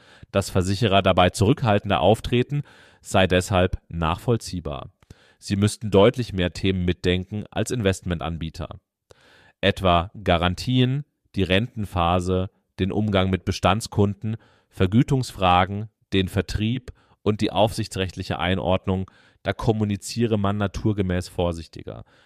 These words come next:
Wirth räumt ein, dass dadurch kurzfristig ein Wahrnehmungsvorteil für die Investmentanbieter entstehen kann.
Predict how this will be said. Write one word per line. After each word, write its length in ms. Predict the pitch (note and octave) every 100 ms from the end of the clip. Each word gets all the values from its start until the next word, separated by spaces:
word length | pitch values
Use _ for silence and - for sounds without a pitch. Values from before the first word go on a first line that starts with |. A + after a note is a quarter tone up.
| _ F#2
Wirth 400 | G#2 C#3+ - -
räumt 260 | G2+ G2+
ein, 320 | E2 F#2+ G2+
dass 160 | G2+ G2+
dadurch 320 | F#2+ G#2 G2+
kurzfristig 760 | - A#2+ - A2 G#2+ G#2 - -
ein 200 | F#2+ E2+
Wahrnehmungsvorteil 920 | F#2+ A2 G#2 G#2 G2 F#2 - F#2 F#2
für 140 | -
die 100 | G2
Investmentanbieter 800 | F2+ F#2+ - A2+ - F#2 F2 G#2
entstehen 460 | A2 - F2+ E2 E2+
kann. 320 | - -